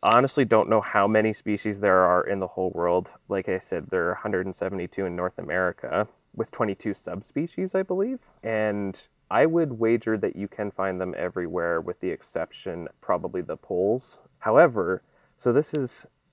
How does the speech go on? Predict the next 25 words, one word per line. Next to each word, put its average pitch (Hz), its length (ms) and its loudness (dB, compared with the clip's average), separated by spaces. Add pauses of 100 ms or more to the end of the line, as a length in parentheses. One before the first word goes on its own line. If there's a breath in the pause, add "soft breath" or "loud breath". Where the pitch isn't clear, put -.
(160)
in 127 260 -10 (100)
Canada, 87 760 -2
at - 180 -6
least, - 500 -10 (300)
they 120 160 4
are 170 320 2 (160)
noted, 110 720 0 (360)
their 113 120 -2
distribution 113 640 -2
is 92 140 -8
in 92 120 -6 (180)
every 135 400 0
province 92 600 -2
and 85 120 -10
territory 82 760 -4
except - 380 -8
for 87 380 -4 (140)
Yukon. 90 640 -6 (200)
I - 40 -20
believe 131 240 -4
it's - 120 -6
the 113 80 0
Northwest 98 520 -4
Territories 90 840 -8 (600)
and 98 500 -2